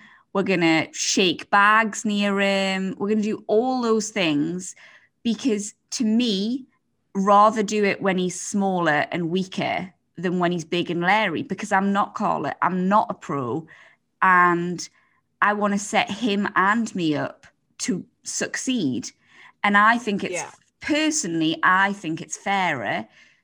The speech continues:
Speaker 1: to do it very, very slowly. So the other day, Bougie was standing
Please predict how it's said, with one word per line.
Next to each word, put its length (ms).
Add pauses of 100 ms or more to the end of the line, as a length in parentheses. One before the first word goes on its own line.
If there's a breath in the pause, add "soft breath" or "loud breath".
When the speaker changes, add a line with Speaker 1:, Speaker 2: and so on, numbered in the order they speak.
(120)
Speaker 1:
to 120
do 180
it 140
very, 480
very 320
slowly. 640 (280)
So 600 (220 loud breath)
the 140
other 120
day, 300
Bougie 320
was 200
standing 640